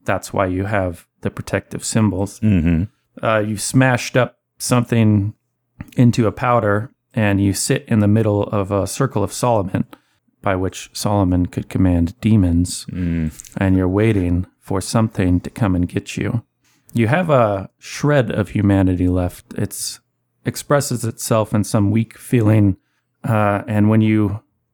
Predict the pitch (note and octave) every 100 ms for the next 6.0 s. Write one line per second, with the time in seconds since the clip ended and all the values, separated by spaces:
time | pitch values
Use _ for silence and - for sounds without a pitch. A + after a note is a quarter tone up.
0 | _ A#2 A2 A2+ A#2 A2+ G#2 - A#2+ G#2
1 | G2 G2 G#2+ F#2 - A2+ A2 A2+ G2+ F#2
2 | A2 G#2 G2+ F#2 - A2 G2+ F#2 G2+ C3
3 | G2+ - G2 F#2+ F#2 F#2 - B2 - E2+
4 | - F#2+ F2 - G2 F2 F2 - - -
5 | G2+ - - - - - - - - -